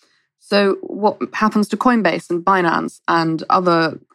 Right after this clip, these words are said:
crypto exchanges that have been around and currently dominate the industry? That's where all of, almost all of the trading takes place on these big, um, crypto platforms. Whether they'll see their market share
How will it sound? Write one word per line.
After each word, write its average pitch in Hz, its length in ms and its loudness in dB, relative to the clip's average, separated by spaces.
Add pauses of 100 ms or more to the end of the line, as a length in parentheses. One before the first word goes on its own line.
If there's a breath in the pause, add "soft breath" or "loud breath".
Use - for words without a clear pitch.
(280)
crypto 175 240 0
exchanges 165 400 0
that 165 100 0
have 160 160 -4
been 165 160 2
around 160 320 0
and 160 180 -6
currently 233 280 2
dominate 196 340 2
the 196 80 0
industry? 185 480 0
That's - 300 -6
where 170 220 4
all 180 260 2
of, 170 200 -8
almost 185 300 2
all 180 140 4
of 170 80 -4
the 175 80 -2
trading 170 320 0
takes 156 200 -6
place 165 300 -2
on 160 80 -2
these 160 200 0
big, 165 440 0 (600 soft breath)
um, 160 280 -2
crypto 180 360 -2
platforms. - 760 -4 (680 soft breath)
Whether 185 340 2
they'll 180 240 2
see 175 320 2
their 170 160 2
market 175 400 0
share 160 480 -2